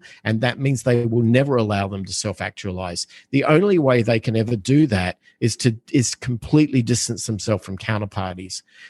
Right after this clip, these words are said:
That means that, like, growing up in Australia, like we had, we're an island on the other side of the planet. The buck stops on your desk. You either survive or die. And it's up to you. You do it.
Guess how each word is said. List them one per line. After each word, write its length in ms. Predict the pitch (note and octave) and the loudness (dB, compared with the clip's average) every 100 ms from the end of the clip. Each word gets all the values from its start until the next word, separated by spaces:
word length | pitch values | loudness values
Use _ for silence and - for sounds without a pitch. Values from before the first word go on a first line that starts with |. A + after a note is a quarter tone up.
| - | 0
That 180 | D#3 E3+ | 0 4
means 460 | E3+ E3 C#3 - - | 4 4 2 -2 0
that, 280 | B2+ B2 - _ _ _ _ _ _ _ _ _ _ | 0 0 -6 _ _ _ _ _ _ _ _ _ _
like, 360 | C#3+ C#3 - B2+ | 2 2 0 2
growing 320 | C3 C3+ B2+ | 4 6 4
up 160 | B2+ | 4
in 100 | C3+ | 2
Australia, 460 | A2+ - D3 D3 C3 | 0 0 2 4 4
like 260 | A2 G#2+ C3 | 2 0 2
we 160 | D#3 | 2
had, 320 | B2+ G#2 G2 - | 4 2 0 0
we're 180 | C#3+ C#3+ | 4 4
an 60 | |
island 460 | B2+ C3 D3 C#3 C3 | 4 2 2 2 2
on 100 | A#2+ | 4
the 100 | A#2 | 4
other 160 | A#2+ B2 | 4 2
side 260 | - C3 | 2 2
of 100 | A2 | 2
the 80 | G#2 | -2
planet. 420 | - B2 C3 D#3+ | 0 2 2 2
The 80 | B2 | -2
buck 240 | B2 E3 | 0 0
stops 340 | - F3 - A#2+ | 0 -2 0 -2
on 140 | A2 | 0
your 200 | B2 D#3 | 4 4
desk. 380 | C#3 F3+ F#3 - | 4 2 0 0
You 120 | D3 | 0
either 160 | C3 A2+ | 0 0
survive 500 | - A2 B2+ D3+ A#2+ | -2 0 2 2 0
or 60 | |
die. 420 | G2 A2 G2+ D#2+ - _ _ _ _ | -2 0 -2 -4 -12 _ _ _ _
And 120 | A#2+ | -2
it's 160 | C#3 - | -2 0
up 140 | - - | -2 2
to 120 | D3 | 4
you. 360 | D#3 A3 A#3 _ _ _ _ - | 6 6 0 _ _ _ _ -2
You 100 | C3+ | -2
do 300 | A#2+ F3+ B3 | 2 4 4
it. 100 | A#3+ | 2